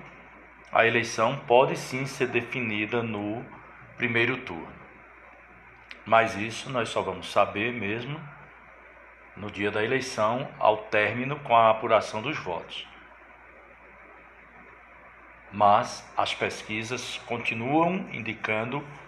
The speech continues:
um crescimento da candidatura do presidente Lula. Temos mais uma semana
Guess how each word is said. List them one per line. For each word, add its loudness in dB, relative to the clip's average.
um -12
crescimento -2
da 4
candidatura 2
do -8
presidente -8
Lula. -10
Temos -2
mais 2
uma -10
semana 2